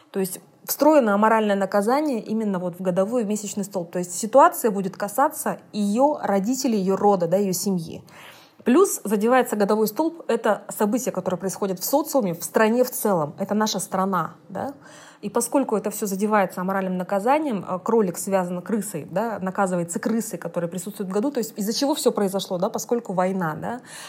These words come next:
а, как бы событие государственного масштаба, которое затрагивает ее семью, и наказывается вот этой крысой ее кролик, ее дом родителей. Она теряет родителей и многих членов своей семьи, и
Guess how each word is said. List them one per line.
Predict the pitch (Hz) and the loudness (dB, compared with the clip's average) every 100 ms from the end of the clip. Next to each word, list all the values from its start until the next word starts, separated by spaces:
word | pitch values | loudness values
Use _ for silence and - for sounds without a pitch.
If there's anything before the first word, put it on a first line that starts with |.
| - | -16
а, | - 165 | -14 -12
как | 170 170 | -8 -6
бы | 170 170 - - | -4 -6 -8 -2
событие | 202 254 - 214 | 0 0 0 -2
государственного | 180 202 196 190 180 | -2 -2 -2 -4 -2
масштаба, | 190 - 220 - | 0 4 6 4
которое | 180 214 196 | 0 -2 -2
затрагивает | 220 240 220 202 214 | 0 0 0 -2 -2
ее | |
семью, | 202 220 208 208 | -2 0 2 0
и | 170 | -2
наказывается | 170 165 220 196 170 170 | -4 -4 -4 -4 -6 -6
вот | 170 | -8
этой | 175 185 | -8 -4
крысой | - 269 202 | -2 -2 -4
ее | 196 208 | -4 -4
кролик, | 208 240 226 175 - _ | 0 2 2 0 -6 _
ее | 175 185 | -8 -2
дом | 196 196 | 0 2
родителей. | 202 220 214 - - - - - - | 0 0 -4 -8 -14 -16 -20 -20 -6
Она | 202 262 | -2 0
теряет | 240 226 220 | 0 0 0
родителей | 196 220 240 196 | -2 -2 -4 -4
и | 175 | -2
многих | 202 196 | -4 -6
членов | - 196 185 | -6 -6 -6
своей | 175 180 | -10 -8
семьи, | 190 208 233 | -6 -4 -6
и | 196 170 | -8 -10